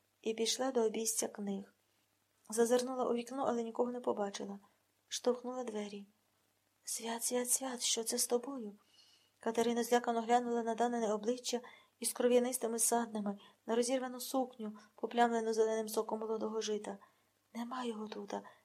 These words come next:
нема, мо знову кудись поїхав». «Куди?» «А я знаю. Хіба він мені казав? Хіба він каже матері, куди його носить?» «Може, дома це Йова?» «Не знаю, нічого не знаю.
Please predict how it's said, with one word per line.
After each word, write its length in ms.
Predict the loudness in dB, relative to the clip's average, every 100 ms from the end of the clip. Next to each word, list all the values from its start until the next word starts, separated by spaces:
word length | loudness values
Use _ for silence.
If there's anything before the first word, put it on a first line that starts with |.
| -6
нема, 320 | -4 -4 -4
мо 200 | -2 -2
знову 400 | -2 0 0 0
кудись 340 | -2 0 0 0
поїхав». 560 | -2 -2 -4 -6 -6 -10 _ _ _ _ _ -12
«Куди?» 480 | -6 -6 -6 -10 -14 _ _ _ _ _ _ _
«А 80 | -2
я 160 | 2 2
знаю. 380 | 0 -4 -8 -14 _ _ -6
Хіба 260 | 2 6
він 160 | 6 4
мені 200 | 0 -2
казав? 420 | -2 0 0 -4 -14 -10
Хіба 260 | -2 2 2
він 140 | 2
каже 300 | 0 2 2
матері, 400 | 2 2 2 -2
куди 240 | -2 -2 0
його 200 | 0 -2
носить?» 460 | -4 -4 -6 -10 _ _ _ _ _ _ _ -8
«Може, 400 | -4 0 2 6
дома 280 | 6 4 0
це 180 | 2
Йова?» 400 | 2 0 -2 -8 -12 _ _ _ _ -10
«Не 180 | -6
знаю, 440 | -4 -4 -6 -4 -4
нічого 440 | -4 0 0 0
не 120 | -4
знаю. 460 | -6 -6 -8 -8